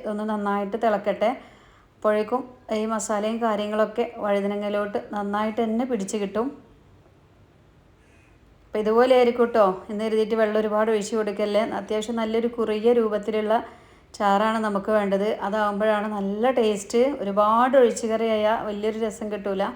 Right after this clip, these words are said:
നമുക്ക് ഞാൻ പറഞ്ഞല്ലോ, ഒരു തിക്കായിട്ട്, ആ, നല്ലൊരു ഗ്രേവി ആയിട്ട് രൂപത്തിൽ കിട്ടണം. അപ്പോഴാണ് ഇതിന് ടേസ്റ്റ് കൂടുതൽ. ഇപ്പോൾ ഏകദേശം രണ്ട് മിനിറ്റ് ഞാൻ അടച്ച് വെച്ചിരുന്നു കേട്ടോ. എന്ന് കരുതിയിട്ട് നമ്മളെ വഴുതന അങ്ങ് വെന്ത് ഉടഞ്ഞു പോവേ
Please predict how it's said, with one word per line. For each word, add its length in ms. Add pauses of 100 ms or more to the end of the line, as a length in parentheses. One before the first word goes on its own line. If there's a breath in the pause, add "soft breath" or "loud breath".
(800 loud breath)
നമുക്ക് 220
ഞാൻ 140
പറഞ്ഞല്ലോ, 340
ഒരു 140
തിക്കായിട്ട്, 680 (440)
ആ, 140 (100)
നല്ലൊരു 380
ഗ്രേവി 380
ആയിട്ട് 260 (240)
രൂപത്തിൽ 400
കിട്ടണം. 260 (120)
അപ്പോഴാണ് 420
ഇതിന് 240
ടേസ്റ്റ് 320 (100)
കൂടുതൽ. 280 (1000 loud breath)
ഇപ്പോൾ 100
ഏകദേശം 300
രണ്ട് 240 (200)
മിനിറ്റ് 280 (120)
ഞാൻ 160 (140)
അടച്ച് 260
വെച്ചിരുന്നു 400
കേട്ടോ. 180 (120)
എന്ന് 180
കരുതിയിട്ട് 380
നമ്മളെ 260
വഴുതന 420
അങ്ങ് 220
വെന്ത് 340
ഉടഞ്ഞു 320
പോവേ 260